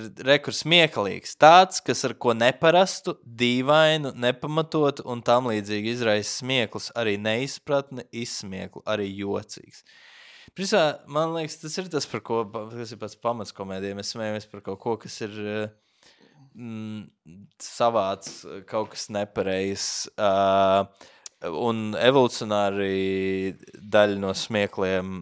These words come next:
ir no situācijas, kad, kad kaut kas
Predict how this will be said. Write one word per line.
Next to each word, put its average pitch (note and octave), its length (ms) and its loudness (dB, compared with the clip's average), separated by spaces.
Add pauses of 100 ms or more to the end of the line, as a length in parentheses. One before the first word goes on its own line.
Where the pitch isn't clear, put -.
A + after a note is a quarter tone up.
(960)
ir G2+ 460 -8
no G2+ 160 -8 (320)
situācijas, G2 600 -12
kad, - 280 -14 (140)
kad - 260 -14
kaut C3+ 340 10
kas - 160 -8